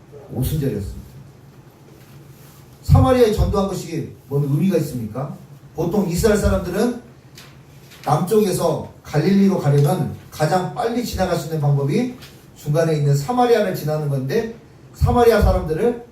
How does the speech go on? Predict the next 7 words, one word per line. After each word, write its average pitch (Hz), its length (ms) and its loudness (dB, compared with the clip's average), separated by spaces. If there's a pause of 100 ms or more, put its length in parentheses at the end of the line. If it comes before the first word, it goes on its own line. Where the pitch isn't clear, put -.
(260)
개 151 200 2
취급하듯 190 720 -4
상종하지 214 540 -4
않았습니다. 117 560 -6 (320)
그래서 131 220 -4
이렇게 139 280 2
돌아다녔지. 147 640 -2